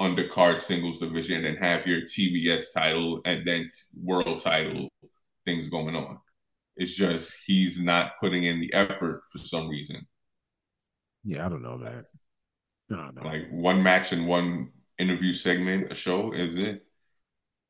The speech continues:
Speaker 1: It's cool, but, like,
Speaker 2: I
Speaker 1: that's
Speaker 2: think
Speaker 1: why, that's why
Speaker 2: I
Speaker 1: one of
Speaker 2: don't
Speaker 1: the biggest
Speaker 2: think
Speaker 1: complaints about Athena is, like, she's having the run of her career, and it's only on Ring of Honor.
Speaker 2: All right, this,
Speaker 1: And
Speaker 2: I had a, I have a gripe with that before I go to the next thing.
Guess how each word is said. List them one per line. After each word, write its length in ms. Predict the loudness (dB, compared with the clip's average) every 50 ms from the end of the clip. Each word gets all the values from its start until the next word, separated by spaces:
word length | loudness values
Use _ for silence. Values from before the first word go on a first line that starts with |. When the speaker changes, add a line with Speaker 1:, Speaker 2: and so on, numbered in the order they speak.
| _ _ _ _ -12
Speaker 1:
It's 140 | -10 -10
cool, 360 | -8 -4 2 4 6 6 6 6
but, 280 | 4 2 2 2 2
like, 400 | 2 2 4 2 0 -2 -6 -8 -4 -2
Speaker 2:
I 60 | 2 6
Speaker 1:
that's 220 | 8 8 8 8
Speaker 2:
think 40 | 10
Speaker 1:
why, 380 | 10 10 12 10 10 6 0 -6 -12 -18 _ _ _ -20 -20 _ _ _ _ _ _ _ _ _ _ _ _ _ _ _ _ _ _ _ _ _ _ _ _ -8
that's 140 | -6 -2 2
why 80 | 2
Speaker 2:
I 20 | 4
Speaker 1:
one 120 | 6 6 6
of 40 |
Speaker 2:
don't 80 | 6 6
Speaker 1:
the 60 | 4 4
biggest 160 | 4 4 2
Speaker 2:
think 120 | 0 0
Speaker 1:
complaints 240 | 2 2 2 2 2
about 320 | 6 8 8 8 8 6 2 0
Athena 300 | 2 2 4 4 4 2
is, 300 | 2 4 2 2 2 2
like, 180 | 2 2 2
she's 200 | 0 -2 0 2
having 220 | 4 4 4 4 2
the 120 | 2 2
run 220 | 4 4 4 4
of 100 | 2 0 0
her 100 | -2 -2 0
career, 420 | -2 -2 0 0 0 0 0 0 0
and 300 | 0 0 0 0 -2 -2 -2
it's 400 | -2 -2 -2 -2 -8 -14 -16 _ _ _ _ 0
only 360 | 2 2 4 4 4 2 2
on 220 | 2 2 2 2
Ring 160 | 0 0 0
of 120 | 0 0 2
Honor. 340 | 0 0 0 -2 -6 -8 -12 -18 _ _ _ _ _ _ _ _ _ _ _ _ _ _ _ _ _ _ _ _ _ _ _ _ _ _ _
Speaker 2:
All 100 | 4 6
right, 220 | 6 6 6 6 4
this, 100 | 4 4
Speaker 1:
And 120 | 4 4
Speaker 2:
I 100 | 4 6
had 180 | 8 8 8 6
a, 60 | 6 6
I 60 | 6
have 120 | 6 6
a 80 | 6 4
gripe 240 | 4 4 2 2 0
with 80 | -2 -4
that 80 | -6
before 160 | -4 -2 0 0
I 40 |
go 80 | 0 0
to 100 | -2 -4
the 100 | -4 -4
next 180 | -4 -6 -8 -10
thing. 180 | -10 -10 -10